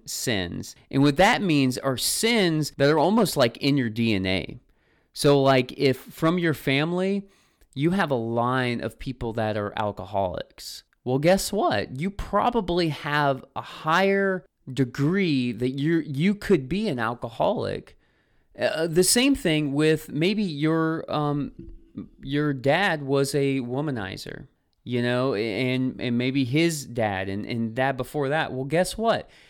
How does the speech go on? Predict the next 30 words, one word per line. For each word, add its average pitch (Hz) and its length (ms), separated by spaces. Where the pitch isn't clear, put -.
It 131 120
doesn't 220 280
mean 208 560
that 151 160
you 143 380
are 139 180
gonna, 123 400
um, 120 400
give 147 200
in 156 160
to 139 160
those 127 280
types 131 380
of 117 80
sins, 135 600
but 156 200
it 160 180
does 269 360
mean 160 640
g-, 147 240
you 156 480
have 190 180
more 180 220
of 151 100
a 143 100
proclivity 151 880
to 139 180
do 156 360
those 123 360
things 107 480